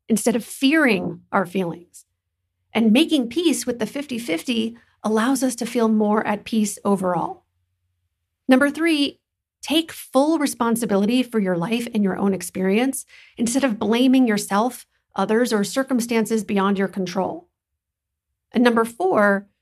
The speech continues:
create the experience of life that you want. That's the treatment plan.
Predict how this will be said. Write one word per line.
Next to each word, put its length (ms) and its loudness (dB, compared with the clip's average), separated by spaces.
create 580 2
the 100 0
experience 760 0
of 160 -4
life 360 -4
that 120 -6
you 120 0
want. 460 -2
That's 280 0
the 100 -2
treatment 420 0
plan. 380 -6